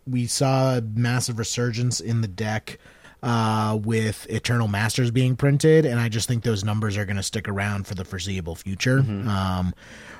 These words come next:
Speaker 1: that said, you know, I, I, I don't wanna be running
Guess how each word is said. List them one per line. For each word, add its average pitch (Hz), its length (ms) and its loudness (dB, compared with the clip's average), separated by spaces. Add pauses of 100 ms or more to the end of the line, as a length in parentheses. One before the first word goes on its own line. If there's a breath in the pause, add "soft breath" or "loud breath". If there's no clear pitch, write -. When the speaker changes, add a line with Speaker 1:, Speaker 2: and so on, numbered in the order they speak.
(140 loud breath)
Speaker 1:
that 156 380 4
said, 151 400 6
you 143 160 4
know, 139 80 6
I, 135 260 4
I, 135 200 2 (1200 loud breath)
I 135 120 -2
don't 156 260 4
wanna 175 260 4
be 170 140 8
running 160 600 6